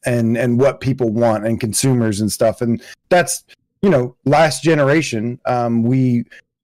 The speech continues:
that, that was exactly what they were that made them so successful, was seeming like they had their, you know, listening to every single thing that people were asking for and delivering on it. Um, may-, maybe just the stars were aligned at that time, or,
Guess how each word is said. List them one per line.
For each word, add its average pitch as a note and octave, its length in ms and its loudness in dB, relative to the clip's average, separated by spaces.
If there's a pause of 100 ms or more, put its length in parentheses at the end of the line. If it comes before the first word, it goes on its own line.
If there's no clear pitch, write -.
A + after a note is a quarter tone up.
(280)
that, D3 360 2
that D3 180 2
was B2+ 220 2
exactly C3+ 540 0
what A#2 220 -2
they A#2+ 140 0
were B2 340 2
that A2 180 0
made B2 200 0
them A2+ 140 -4
so B2 180 -4
successful, A#2 680 -2
was A#2+ 480 2 (560)
seeming E3 380 0
like C#3 260 2
they C#3 180 2
had C3+ 240 2
their, A#2 300 -2 (420)
you D3 80 0
know, B2+ 120 0
listening C#3+ 460 -2
to - 220 -4
every D#3 320 0
single C3+ 360 -2
thing C#3 340 -4
that A#2 240 -2
people C#3 240 -2
were A#2+ 120 2
asking C3+ 420 0
for A2 260 -4
and G#2 160 -2
delivering A#2 440 -2
on G#2 160 -2
it. F#2+ 140 -4 (440)
Um, A2 580 -2
may-, A#2+ 160 -2
maybe B2 280 0
just A#2+ 240 -4
the A2+ 60 -6
stars A#2 400 2
were A#2 180 2
aligned A#2 360 2
at A2 120 -4
that A#2+ 200 0
time, C3 320 -2
or, A2 200 -2